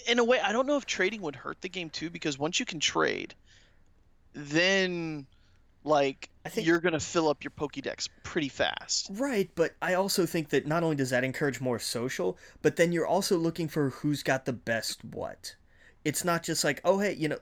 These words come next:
Speaker 2: 'cause, like, right now, I'm, you know, I'm slowly working,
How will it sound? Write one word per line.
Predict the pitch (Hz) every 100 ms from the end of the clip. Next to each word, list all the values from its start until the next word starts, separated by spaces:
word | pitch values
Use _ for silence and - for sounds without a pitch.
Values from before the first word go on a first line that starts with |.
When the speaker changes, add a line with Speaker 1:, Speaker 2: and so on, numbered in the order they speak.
| 151
Speaker 2:
'cause, | 165
like, | 160 -
right | 247 226
now, | 151 139 120 - - - -
I'm, | 147 156 160 156 -
you | 151
know, | 135 -
I'm | 147 156
slowly | - 151 147 147
working, | 131 139 - 135 131